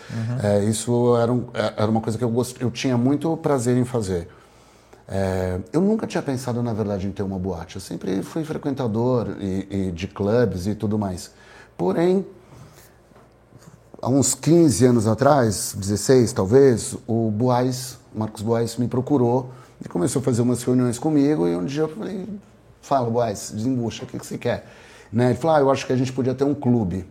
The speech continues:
Speaker 2: É... eu peguei e falei, "Olha, Marcos, eu,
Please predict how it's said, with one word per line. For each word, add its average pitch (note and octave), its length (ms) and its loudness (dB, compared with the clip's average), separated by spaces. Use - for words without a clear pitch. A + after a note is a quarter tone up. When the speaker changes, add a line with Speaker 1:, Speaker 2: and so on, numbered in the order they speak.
Speaker 2:
É... F#2+ 400 -2
eu C3+ 100 0
peguei C#3 720 2
e A2+ 40 -10
falei, D3+ 200 -2
"Olha, G2 360 -2
Marcos, F2+ 480 -6
eu, G#2 200 -2